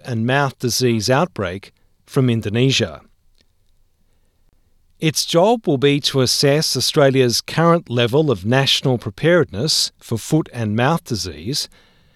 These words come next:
and to advise on other necessary responses that might be needed.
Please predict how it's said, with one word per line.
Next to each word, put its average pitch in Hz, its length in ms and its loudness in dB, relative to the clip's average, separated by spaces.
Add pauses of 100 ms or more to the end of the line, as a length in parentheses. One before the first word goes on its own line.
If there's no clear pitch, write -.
(440)
and 160 260 4
to 202 140 2
advise 110 580 2
on 117 240 2
other 147 420 0
necessary 123 720 0
responses 107 920 -2 (360)
that 135 240 0
might 107 300 -2
be 110 120 -2
needed. 131 480 0